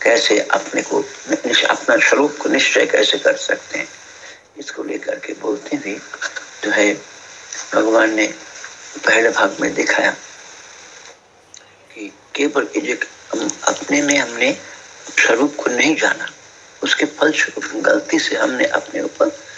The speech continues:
कई चीज आरोप कर रखा। ये आरोप की ही हमारा बंधन है।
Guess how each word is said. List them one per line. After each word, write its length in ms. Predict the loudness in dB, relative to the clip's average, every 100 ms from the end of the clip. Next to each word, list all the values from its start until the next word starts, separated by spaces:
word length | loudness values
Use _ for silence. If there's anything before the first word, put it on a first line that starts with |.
| -18 -14 -2
कई 160 | 2 2
चीज 260 | 0 0
आरोप 400 | 0 0 0 -2 -2
कर 120 | -2
रखा। 420 | -2 -4 -2 -2 -4 -14 -20 -20 -20 -10 -2
ये 140 | -2 2
आरोप 340 | 0 0 -4 -6 -4
की 80 |
ही 260 | -2 -2 -4 -2
हमारा 320 | 0 2 2
बंधन 520 | 0 2 0 0 -4
है। 160 | -6